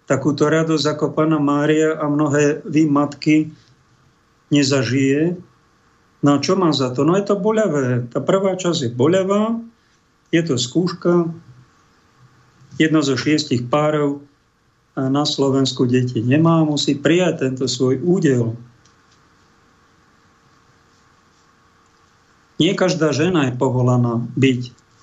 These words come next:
fyzickou, telesnou matkou a mať dieťa alebo deti. Ak to máš, je to krásne poslanie. Bodaj by to bolo vo fungujúcej rodine, kde sú úctivé vzťahy, dôstojné. A u nás,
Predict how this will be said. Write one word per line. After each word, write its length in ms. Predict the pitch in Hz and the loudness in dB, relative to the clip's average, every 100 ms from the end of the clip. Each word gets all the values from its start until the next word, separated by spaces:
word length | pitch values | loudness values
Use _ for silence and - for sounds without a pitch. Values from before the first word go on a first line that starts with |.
| _ _ _ _ _ _ _ _ - | _ _ _ _ _ _ _ _ -8
fyzickou, 560 | 135 123 123 - 120 117 | -4 -2 -2 -2 -4 -2
telesnou 480 | 143 139 127 - 123 | -2 -2 -2 -2 -2
matkou 560 | 117 147 151 - 156 | 0 -2 -2 -2 -2
a 80 | 131 | 0
mať 400 | 123 131 156 - | 0 0 0 -2
dieťa 480 | 120 147 165 160 120 | -2 0 0 -2 -4
alebo 480 | 117 127 127 120 123 | -2 0 2 2 2
deti. 560 | 123 165 170 117 135 165 | 2 0 -2 -6 -8 -4
Ak 240 | 135 131 - | -4 -4 -4
to 80 | |
máš, 400 | 104 147 214 196 | 0 2 2 2
je 80 | 160 | 0
to 160 | 156 127 | -2 -2
krásne 480 | 135 135 - 120 113 | 0 0 -2 -6 -2
poslanie. 720 | 160 160 180 190 196 196 190 - - - - _ _ _ _ _ _ _ _ - | -2 0 0 2 2 0 -2 -10 -20 -20 -20 _ _ _ _ _ _ _ _ -2
Bodaj 320 | 185 196 185 | 0 2 0
by 120 | 170 180 | -2 -2
to 160 | 175 | -2
bolo 400 | 156 156 156 143 | 0 0 0 -2
vo 320 | 131 - 156 | -6 -6 -4
fungujúcej 800 | 143 151 151 143 139 135 - 120 | -2 0 0 2 2 0 0 2
rodine, 400 | 135 165 170 160 151 | 2 2 2 2 2
kde 160 | 143 139 | -2 -4
sú 180 | 131 - | -4 0
úctivé 800 | 165 165 - 143 123 127 117 117 120 - | 0 0 0 2 2 2 2 -2 -8 -8
vzťahy, 560 | - - 131 120 123 | -6 0 2 2 2
dôstojné. 840 | 120 117 113 - 120 120 113 113 - | 2 0 -2 0 0 2 0 -2 -2
A 40 | 131 | 2
u 160 | 123 131 | 4 4
nás, 380 | 123 - - | 2 0 -4